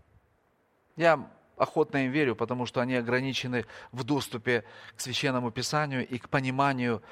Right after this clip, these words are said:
вот всех этих тайн, которые Бог открывает Церкви Своей, а, говоря о Христе как о Сыне, рождённом в теле,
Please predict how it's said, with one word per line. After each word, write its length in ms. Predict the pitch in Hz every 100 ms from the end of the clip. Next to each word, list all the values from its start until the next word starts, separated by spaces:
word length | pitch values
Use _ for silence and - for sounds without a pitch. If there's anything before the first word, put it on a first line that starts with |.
| - - - -
вот 240 | 113 -
всех 320 | - 143 -
этих 420 | 127 123 110 - -
тайн, 300 | 151 139 120
которые 320 | 117 117 117
Бог 180 | 113 117
открывает 600 | 113 - 113 117 110 101
Церкви 360 | - 139 123 110
Своей, 480 | - 113 107 107 - - - - - - -
а, 120 | 104
говоря 460 | 113 117 117 110 76 - -
о 360 | 107 104 98 - - -
Христе 440 | 127 113 - 135
как 220 | 113 104
о 40 | 113
Сыне, 420 | - 151 123 104 _ - - -
рождённом 560 | 110 120 - 139 139 123
в 100 | -
теле, 520 | - 151 135 113 107